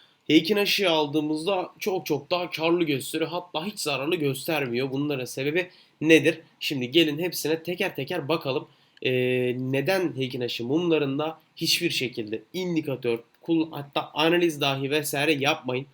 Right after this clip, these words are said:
Ee, özellikle yüksek dakikalarda bunun bedeli çok çok çok,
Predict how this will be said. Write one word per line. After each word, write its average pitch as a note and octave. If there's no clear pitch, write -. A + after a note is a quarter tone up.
Ee, A2
özellikle D3
yüksek D3+
dakikalarda B2
bunun C3+
bedeli B2
çok C3+
çok A2
çok, B2